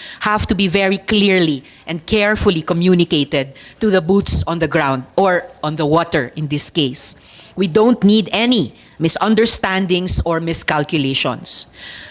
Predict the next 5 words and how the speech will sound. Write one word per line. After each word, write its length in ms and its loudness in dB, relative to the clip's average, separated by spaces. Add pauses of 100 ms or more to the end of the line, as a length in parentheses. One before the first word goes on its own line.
(160)
Are 300 2
our 280 2
contingency 720 0
plans 520 0
aligned 520 0